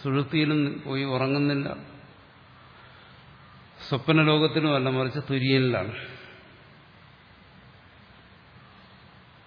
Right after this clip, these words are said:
അത് ജാഗ്രത, സ്വപ്ന, സുഷുപ്തികളിൽ സ്ഫുട-,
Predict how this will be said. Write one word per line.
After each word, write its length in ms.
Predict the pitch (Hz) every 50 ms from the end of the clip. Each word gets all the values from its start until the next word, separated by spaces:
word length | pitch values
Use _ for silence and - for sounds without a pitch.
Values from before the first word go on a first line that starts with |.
| - - - - - - - - - - - - - -
അത് 380 | 131 131 147 160 175 - - - - - - - - - 143 123
ജാഗ്രത, 380 | 127 127 127 123 127 123 123
സ്വപ്ന, 400 | 123 - 123 120 - - 123 120
സുഷുപ്തികളിൽ 800 | 113 - 123 110 123 123 123 - 123 120 117 120 120 127 - 143
സ്ഫുട-, 380 | - - - - 127 139 -